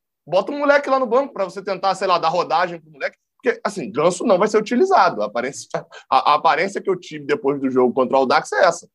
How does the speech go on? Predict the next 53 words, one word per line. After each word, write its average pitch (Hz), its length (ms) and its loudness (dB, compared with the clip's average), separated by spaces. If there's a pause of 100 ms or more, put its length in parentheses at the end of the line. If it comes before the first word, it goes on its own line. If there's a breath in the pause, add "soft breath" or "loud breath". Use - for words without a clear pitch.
(260)
E - 100 0
ok, 226 560 2
se - 120 -16
não 208 140 -6
for 196 160 -2
utilizado 156 640 -2
e 127 60 -8
o 131 60 -12
Fluminense 143 360 -10
entender 151 340 -2
que, 135 340 -2 (300)
que, 120 380 0
sei 151 220 0
lá, 123 240 4
não 101 480 -10
tem 156 180 4
a 160 40 0
comissão 139 340 -4
técnica, 151 280 0
entendeu? 170 140 -2
Ok, 453 200 0
é 170 420 4
a 170 100 2
opção 196 320 -4
da 254 80 0
comissão 269 360 -10
técnica. 208 400 2
A 117 40 -14
gente 117 100 -14
vai - 100 -4
discutir 175 300 -12
se - 80 -16
tá 208 100 0
certo 190 260 2
ou 185 40 -20
tá 254 80 4
errado. 190 380 4 (420)
Mas 170 180 -4
é 202 40 2
ok, 240 200 -2
agora 185 240 2
levar 196 340 -2
o 254 80 -4
cara 240 220 0
pro 247 160 -12
banco 165 320 -4 (400)
e 190 160 -10
expor, - 720 0
isso 196 220 -4
eu 196 40 4
acho 208 120 -2
uma 214 60 -4
exposição 202 760 0